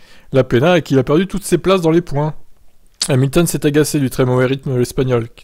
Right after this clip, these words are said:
ce qui ne perturbe pas ce dernier. <laughs> Oh, tu m'étonnes, vu comment il apprécie Hamilton, hein. Ce n'est pas mon problème, c'était extrêmement facile de garder la Mercedes derrière en raison de la difficulté de dépasser sur le circuit de Monaco.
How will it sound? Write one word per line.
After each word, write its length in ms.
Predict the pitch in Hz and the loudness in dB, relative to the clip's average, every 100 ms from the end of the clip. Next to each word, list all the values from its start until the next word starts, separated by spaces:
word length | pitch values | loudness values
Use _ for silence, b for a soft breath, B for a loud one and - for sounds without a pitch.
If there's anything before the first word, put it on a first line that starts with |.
| - | -20
ce 140 | - | -14
qui 100 | - | -8
ne 60 | 117 | -8
perturbe 380 | 117 107 113 101 | -6 -8 -8 -4
pas 140 | 131 | -4
ce 140 | - | -2
dernier. 320 | 123 127 131 110 | -4 -2 -2 -4
<laughs> 40 | - - - - B B B - | -4 -8 -12 -14 B B B -4
Oh, 140 | 147 | -2
tu 140 | - 127 | -2 -4
m'étonnes, 440 | 120 147 135 110 b b b b | -2 0 0 -2 b b b b
vu 160 | 123 139 | -6 -2
comment 220 | 143 135 | 0 2
il 120 | 131 | 2
apprécie 380 | 131 - 135 147 | 2 0 -2 -2
Hamilton, 380 | 127 123 151 135 | -4 -2 -4 -4
hein. 140 | 156 - b b b | -8 -12 b b b
Ce 120 | - | -4
n'est 80 | 175 | -2
pas 120 | 170 | 2
mon 100 | 196 | 2
problème, 400 | 175 180 175 131 113 | 2 4 4 4 -2
c'était 400 | - 139 131 160 | -10 -14 -4 -4
extrêmement 440 | 156 - 170 156 | -4 -4 -2 0
facile 300 | 139 147 180 | -2 -4 -4
de 100 | 139 | -2
garder 220 | 127 127 | 0 2
la 60 | 127 | 2
Mercedes 340 | 120 - 135 | 0 -4 -4
derrière 320 | 123 123 156 139 | 0 0 2 0
en 80 | |
raison 280 | 117 120 135 | 0 0 -2
de 60 | 143 | -4
la 60 | |
difficulté 440 | 117 117 - 123 139 | -6 -8 -12 -10 -6
de 100 | 120 | -6
dépasser 480 | 110 113 - 147 - b b b | -6 -6 -6 -8 -10 b b b
sur 160 | b - | b -6
le 60 | 104 | -4
circuit 240 | 117 - | -4 -6
de 60 | 135 | -4
Monaco. 360 | 110 107 - | -4 -8 -12